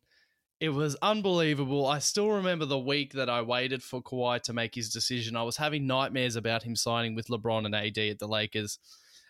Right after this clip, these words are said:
And then when the news dropped that he was getting Paul George over for a million picks,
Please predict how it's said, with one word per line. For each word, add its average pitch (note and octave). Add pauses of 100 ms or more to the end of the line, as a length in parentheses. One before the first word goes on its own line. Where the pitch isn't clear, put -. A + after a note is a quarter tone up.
And C#3+
then D#3
when D#3
the D#3
news G3+
dropped C#3 (260)
that B2
he D3+
was C#3 (240)
getting F#3
Paul D#3
George C3+
over A#2 (100)
for A2+
a A#2+
million D3
picks, -